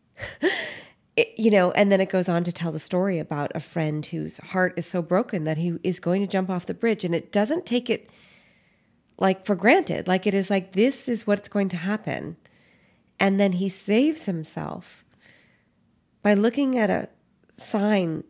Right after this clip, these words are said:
that says, he thinks about the word seafood. And he thinks, "Why do they say seafood? And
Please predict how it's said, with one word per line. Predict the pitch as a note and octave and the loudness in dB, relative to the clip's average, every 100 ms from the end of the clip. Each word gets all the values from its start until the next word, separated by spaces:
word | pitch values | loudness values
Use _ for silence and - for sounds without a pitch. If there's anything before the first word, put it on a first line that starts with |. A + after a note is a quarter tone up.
| _ - | _ -2
that | F#3 F3+ | -2 0
says, | F#3+ F3 - - | -2 -2 -6 -8
he | F#3+ F#3+ | -4 -2
thinks | A#3+ B3 | -2 -2
about | A3 G#3 | -2 -2
the | G3+ | -2
word | F#3 F#3 - | -2 -4 -4
seafood. | - - G3+ F#3 - - - - _ _ _ _ _ - | -8 -2 -2 -2 -8 -10 -12 -18 _ _ _ _ _ -6
And | G3 | -2
he | G3+ | 0
thinks, | G#3 G3 - | 0 -4 -6
"Why | A3+ | -6
do | C#4+ | -4
they | C#4+ | -6
say | C4 B3+ | -6 -6
seafood? | A3+ - B3+ B3 F#3 E3 | -8 -6 -6 -4 -4 -2
And | E3+ | -4